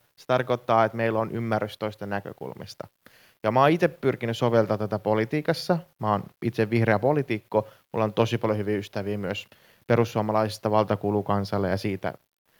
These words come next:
syvempää syöhön <laughs> menevistä puolueilta kanssa. Koska kaikki, mikä näyttää ulospäin, se ei aina ole sitä suoraan. Siellä on aina taustalla joku muu ajatus. Se voi olla o-, jonkun henkilön oma henkilökohtainen ongelma,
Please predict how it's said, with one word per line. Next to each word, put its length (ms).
syvempää 440
syöhön 380
<laughs> 80
menevistä 340
puolueilta 540
kanssa. 440
Koska 640
kaikki, 380
mikä 200
näyttää 340
ulospäin, 800
se 200
ei 460
aina 360
ole 240
sitä 340
suoraan. 480
Siellä 180
on 160
aina 300
taustalla 460
joku 160
muu 240
ajatus. 600
Se 120
voi 120
olla 160
o-, 200
jonkun 300
henkilön 340
oma 180
henkilökohtainen 840
ongelma, 560